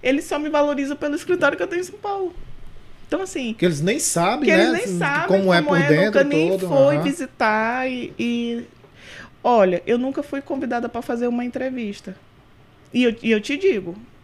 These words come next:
Speaker 1: como maranhense, eu sou uma mulher que faço. Eu, eu lancei o meu segundo produto na maior feira do Brasil.
Speaker 2: Qual
Speaker 1: Eu já
Speaker 2: feira foi essa?
Speaker 1: Foi a, foi o Conar.
Speaker 2: Conar.
Speaker 1: Eu já vendi um produto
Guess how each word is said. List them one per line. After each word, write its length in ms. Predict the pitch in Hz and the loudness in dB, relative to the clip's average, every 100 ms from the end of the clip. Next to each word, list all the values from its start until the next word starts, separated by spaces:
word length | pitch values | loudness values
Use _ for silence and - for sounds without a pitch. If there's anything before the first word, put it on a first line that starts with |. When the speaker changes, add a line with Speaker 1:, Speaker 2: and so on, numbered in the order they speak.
| - | -6
Speaker 1:
como 240 | 247 285 | -2 -2
maranhense, 880 | 285 226 208 196 214 262 269 - 190 - - - - - | -2 -2 -2 -4 -4 -6 -8 -10 -12 -14 -20 -20 -20 -4
eu 140 | - | -2
sou 120 | 277 220 | -2 -2
uma 100 | 208 | -2
mulher 260 | 208 190 | -2 -4
que 100 | 185 | -6
faço. 500 | - 381 254 - - - - - - - - - - - - - _ - - | -8 -8 -8 -10 -18 -20 -20 -20 -20 -20 -20 -20 -20 -20 -20 -20 _ -8 0
Eu, 300 | 202 202 - | 2 0 -4
eu 160 | - 196 | -2 0
lancei 300 | 196 202 196 | -2 -2 -2
o 60 | |
meu 140 | 196 190 | -2 -4
segundo 500 | - 180 202 330 - | -6 -6 -6 -4 -4
produto 380 | 277 247 214 220 | -4 -4 -6 -6
na 100 | 196 | -4
maior 320 | 190 190 262 | -4 -4 -6
feira 460 | - 226 196 202 - _ _ _ _ _ _ _ _ 185 | -6 -4 -4 -6 -8 _ _ _ _ _ _ _ _ -2
do 140 | 208 | 0
Brasil. 560 | 220 262 247 202 220 285 - | 0 -2 -2 -4 -4 -8 -2
Speaker 2:
Qual 120 | 214 | -2
Speaker 1:
Eu 40 | |
já 100 | 208 | 2
Speaker 2:
feira 120 | 156 127 | 0 0
foi 160 | 131 | -4
essa? 280 | 95 - 90 - | -8 -10 -16 -12
Speaker 1:
Foi 280 | - 208 196 | -4 -2 -2
a, 240 | 185 175 - | -2 -6 -8
foi 200 | 208 196 | -6 -4
o 60 | |
Conar. 560 | 190 220 180 185 294 - - | -4 -6 -6 -8 -10 -16 -14
Speaker 2:
Conar. 320 | 123 117 104 127 - - _ _ - | -8 -8 -8 -12 -18 -20 _ _ -4
Speaker 1:
Eu 100 | 247 | 0
já 140 | 247 | 0
vendi 340 | 233 247 208 277 | -2 -4 -4 -6
um 100 | 370 | -8
produto 560 | 359 285 233 330 381 | -8 -6 -8 -8 -12